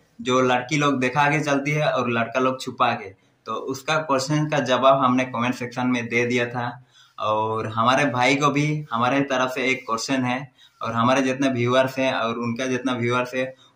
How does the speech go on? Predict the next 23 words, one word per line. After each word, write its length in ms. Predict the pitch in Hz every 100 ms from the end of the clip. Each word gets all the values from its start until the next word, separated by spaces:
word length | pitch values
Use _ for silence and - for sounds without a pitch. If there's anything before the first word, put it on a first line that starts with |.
| -
वो 100 | 127
सबको 400 | 143 135 139 131
भी 140 | 143
एक 260 | 127 131 -
question 340 | 113 - 139
है, 280 | 123 127 151 _ -
ऐसा 240 | 131 135 170
क्या 400 | - 160 190 214
चीज़ 320 | 190 151 123
है 220 | 107 98 - _ _ _ -
जो 280 | 117 131 135
जितने 360 | 127 143 170 196
होते 280 | 180 165 175
हैं 280 | 180 180
उतना 300 | - 147 170
गंदा 300 | 156 147 139
होता 240 | 131 123 110
है? 240 | 104 101 - 113
Comment 220 | 113 120
section 320 | 131 135 131
में 100 | 139
फटाफट 440 | 139 123 120 117
बताना, 480 | 120 113 110 101 101